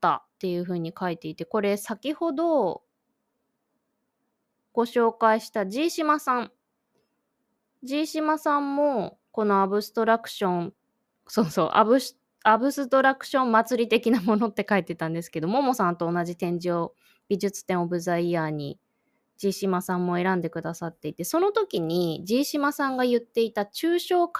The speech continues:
絵画とは、何かを描くのではなく、描かれたものが新たな何かになるのだと感じたっておっしゃってたんですけど、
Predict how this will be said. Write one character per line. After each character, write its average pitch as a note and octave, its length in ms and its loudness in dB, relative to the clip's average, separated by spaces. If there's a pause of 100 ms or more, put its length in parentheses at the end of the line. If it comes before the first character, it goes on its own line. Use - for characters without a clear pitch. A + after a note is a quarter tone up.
絵 D4 100 4
画 E3+ 120 0
と D#3+ 220 -4
は、 F3 320 2 (640)
何 F#4+ 320 6
か G#3 160 8
を E3 60 6
描 G#3 160 0
く G#3 120 0
の F3 160 2
で D#3+ 120 0
は D#3 120 -2
な F3+ 180 2
く、 F#3 380 2 (380)
描 A#3+ 120 -2
か D4+ 140 8
れ F#4 140 4
た A#3 120 4
も G3 140 4
の F#3 160 0
が E3+ 220 2
新 D#4+ 180 6
た G#3+ 140 0
な F#3 100 0
何 A#3 360 2
か A3 120 2
に F#3 140 2
な G#3 180 6
る A3 80 2
の G3 160 2
だ G3+ 140 2
と F3 100 -6
感 F#3+ 300 -2
じ G3 120 -6
た G3+ 180 2
っ G3+ 120 -14 (340)
て E3 120 -2
お D3+ 80 -4
っ - 20 -8
し - 160 -10
ゃ F#3 40 0
っ F3 80 -6
て E3 100 -8
た D3+ 160 -10
ん D3+ 40 -12
で D3 120 -10
す - 120 -12
け D#3 140 -8
ど、 D3 300 -6